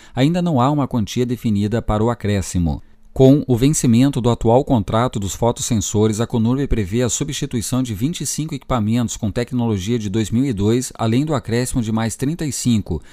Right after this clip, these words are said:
totalizando sessenta novos dispositivos.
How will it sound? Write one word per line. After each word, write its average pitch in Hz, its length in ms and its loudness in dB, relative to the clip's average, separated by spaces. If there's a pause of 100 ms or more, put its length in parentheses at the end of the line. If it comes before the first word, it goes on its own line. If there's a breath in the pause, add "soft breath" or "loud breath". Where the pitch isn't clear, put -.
totalizando 135 640 0
sessenta 139 480 -2
novos 117 360 2
dispositivos. 113 920 -2